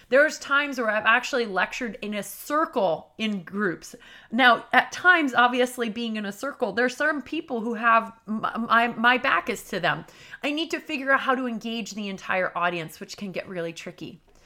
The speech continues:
One of my other life hacks to new speakers is only drink water from a water bottle.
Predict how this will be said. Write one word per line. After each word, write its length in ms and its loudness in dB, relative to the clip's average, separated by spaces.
One 140 2
of 120 2
my 200 0
other 340 6
life 300 4
hacks 480 4
to 160 -6
new 240 -2
speakers 540 -6
is 200 -2
only 280 2
drink 260 -4
water 300 2
from 220 -8
a 80 -6
water 400 -2
bottle. 500 -6